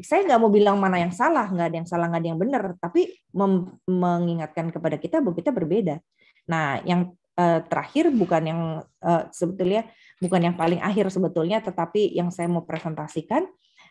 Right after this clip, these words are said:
eh, ini si Zid lagi nih, dia bilang, "Mam, eh, saya nggak bisa, eh, menemukan dresser saya," katanya dia gitu.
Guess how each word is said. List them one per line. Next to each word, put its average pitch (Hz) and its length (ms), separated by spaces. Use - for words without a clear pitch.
eh, 190 280
ini 220 120
si 214 160
Zid 190 240
lagi 180 240
nih, 233 160
dia 185 160
bilang, 180 320
"Mam, 285 360
eh, 190 320
saya 311 320
nggak 240 160
bisa, 202 520
eh, 180 560
menemukan 175 880
dresser 170 360
saya," 208 360
katanya 156 400
dia 151 160
gitu. 147 160